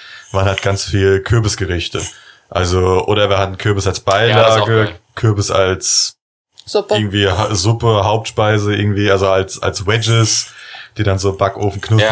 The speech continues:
Speaker 2: Ja.
Speaker 1: gemacht wurden. Also das war bei uns dann im Endeffekt so der Running, das, das, das Running-Gericht.
Speaker 3: Ja, wir haben
Speaker 1: Äh,
Speaker 3: eigentlich den ganzen Herbst, äh,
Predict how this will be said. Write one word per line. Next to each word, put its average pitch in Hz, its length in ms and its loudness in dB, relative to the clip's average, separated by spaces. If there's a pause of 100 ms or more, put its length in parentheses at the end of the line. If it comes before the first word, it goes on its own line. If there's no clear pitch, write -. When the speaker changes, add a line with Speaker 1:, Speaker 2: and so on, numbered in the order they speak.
(100)
Speaker 2:
Ja. - 40 -2
Speaker 1:
gemacht 101 380 0
wurden. 98 380 0
Also 95 160 2
das 95 100 -2
war 98 80 0
bei 101 60 2
uns 101 220 0
dann 95 200 0
im 92 80 -4
Endeffekt 92 400 -2
so 95 160 -2
der 90 400 0 (960)
Running, 104 640 2 (460)
das, - 440 -4
das, - 420 -6 (220)
das 98 240 -4
Running-Gericht. 98 920 -2
Speaker 3:
Ja, 233 100 2
wir 202 100 0
haben 202 80 2
Speaker 1:
Äh, 190 40 2
Speaker 3:
eigentlich 202 160 -2
den 202 100 -6
ganzen 196 260 -4
Herbst, 208 540 -2
äh, 202 420 2